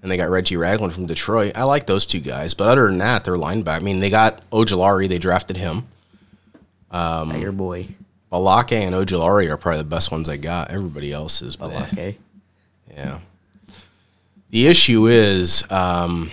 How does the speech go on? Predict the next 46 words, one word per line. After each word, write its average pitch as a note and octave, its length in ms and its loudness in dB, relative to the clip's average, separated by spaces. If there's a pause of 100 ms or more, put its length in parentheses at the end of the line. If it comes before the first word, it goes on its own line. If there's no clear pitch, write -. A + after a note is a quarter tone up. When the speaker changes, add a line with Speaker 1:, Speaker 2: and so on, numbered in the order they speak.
(400)
Speaker 2:
Their C#3 100 -8
D G#2+ 180 -4
Bs F2 240 -2
are - 80 -4
good. - 240 -14 (240)
Speaker 1:
their C#4 120 -6
D D3+ 160 2
Bs E2+ 240 0
are D2+ 140 -6
okay. - 300 -14
Jabril A2 420 2
Peppers, B2 960 2
eh, C3+ 560 -6 (640)
I A#2+ 120 -2
can G2 140 -2
give D2+ 160 -6
or D#2 60 -6
take D#2 320 -8
him. D#2 420 -8 (560)
Logan A2 280 4
Ryan, G#2 340 4
I G2+ 80 2
like F#2 260 0
that F#2 200 -2
pickup F2+ 360 -4
when F2+ 120 -4
they E2 100 -4
got E2 200 -4
him. F#2+ 380 -2 (140)
Xavier F#2+ 340 -2
McKinney, F#2+ 600 -4
I'm E2 140 -6
a D#2 40 -10
fan F2 260 -6
of E2 60 -6
his. F#2 200 -4
They F2 80 -4
got E2 220 -4
Dory F2 240 -2
Jackson, E2 500 -4
which E2 160 -6
is D2 100 -10
really E2 180 -6
good D#2+ 160 -8
for D#2 160 -8
them. D#2+ 280 -8